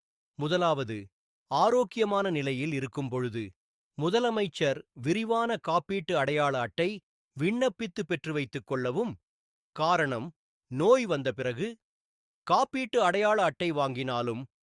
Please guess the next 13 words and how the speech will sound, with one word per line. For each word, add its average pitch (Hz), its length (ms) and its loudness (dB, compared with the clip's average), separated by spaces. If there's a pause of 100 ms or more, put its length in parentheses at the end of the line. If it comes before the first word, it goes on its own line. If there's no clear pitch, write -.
(140)
அது 139 220 0
உடனடியாக 170 680 0
செல்லாது. 120 540 -4 (680)
இரண்டாவது, 180 640 2 (480)
முதலமைச்சர் 220 800 0 (140)
விரிவான 240 600 0
காப்பீட்டு 196 580 0
அடையாள 175 460 4
அட்டை 151 300 0
வைத்திருப்பவர்கள் 131 840 -2 (520)
அது 147 280 0 (420)
செயல்பாட்டில் 226 800 0
உள்ளதா 131 440 -2